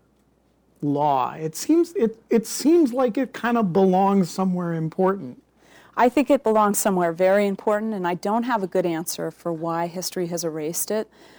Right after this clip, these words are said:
Speaker 2: What I can say is when you look at the founding period and you look at the sources of English law to which the founding generation turned, the key sources, among others, were clearly Blackstone, Henry Kerr's treatise. Uh,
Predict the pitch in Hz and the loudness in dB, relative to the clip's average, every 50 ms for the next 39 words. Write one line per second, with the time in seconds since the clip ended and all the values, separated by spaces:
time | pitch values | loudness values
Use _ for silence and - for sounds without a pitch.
0 | - _ - 196 196 196 190 - - - - 226 233 254 247 233 - - 220 196 | -18 _ -2 0 2 2 2 0 -2 -4 -2 0 2 2 2 2 0 0 0 0
1 | 180 180 185 185 180 - - 185 185 180 180 175 170 165 175 185 214 233 226 - | 2 2 2 2 0 -2 -4 -4 -2 -2 -2 -2 -4 -2 0 0 0 0 0 -4
2 | - - - 208 196 - 202 190 190 196 190 185 180 180 - - 190 180 175 170 | -10 -6 -4 -4 -4 -2 0 0 0 0 0 -2 -2 -4 -4 -2 -2 0 2 2
3 | 165 165 160 160 - 160 175 175 170 165 175 180 220 233 - 285 - - 240 - | 2 0 0 -2 -4 -4 -4 -2 -2 -2 0 0 0 0 0 -2 -4 -4 -4 -4
4 | - - 208 196 190 190 - - 175 170 165 165 - 170 170 180 180 175 180 175 | -2 -2 0 0 0 0 -2 -4 -4 -4 -4 -4 -4 -4 -4 -2 -2 0 -2 -2
5 | - - 170 160 160 165 165 165 - 175 170 170 - - - - - - 180 175 | -2 -4 -4 -2 -2 -2 -4 -6 -6 -6 -6 -6 -6 -8 -12 -12 -8 -4 -4 -2
6 | 180 185 180 - 180 170 165 165 165 165 165 - 170 160 160 165 - _ - - | -2 -2 -2 -2 -4 -4 -2 -4 -4 -6 -6 -6 -8 -8 -8 -8 -12 _ -14 -8
7 | - 180 170 160 139 - 160 165 _ _ _ _ _ _ _ _ _ _ _ _ | -6 -4 -4 -4 -4 -6 -10 -14 _ _ _ _ _ _ _ _ _ _ _ _
8 | - 202 196 - - - 277 269 247 - - 233 196 185 185 - - 175 165 - | -2 -2 -2 -2 -2 0 2 2 2 2 2 2 2 2 2 0 -4 -6 -6 -6
9 | - 180 190 190 185 190 190 185 185 180 175 170 170 165 - - - - - - | -4 -4 -2 -2 0 0 -2 0 0 2 2 2 2 0 -4 -8 -14 -20 -20 -20
10 | _ _ 180 170 - - - 220 208 202 196 190 180 175 175 180 190 214 - - | _ _ -12 -12 -8 -2 0 2 4 4 4 2 2 2 0 0 0 -2 -4 -6
11 | - - 202 190 185 185 180 185 185 - _ _ _ _ _ _ - - 202 202 | -4 -2 -2 0 0 -2 -2 -4 -6 -8 _ _ _ _ _ _ -6 -2 0 0
12 | 190 185 180 - - 190 185 185 180 180 175 180 180 - - - - 196 190 180 | 0 0 -2 -2 0 0 2 2 2 2 2 0 -2 -4 -4 -4 -4 -2 0 2
13 | 180 180 180 - - - - - _ _ _ - - _ - - | 2 2 2 0 -2 -4 -4 -6 _ _ _ -20 -20 _ -14 -14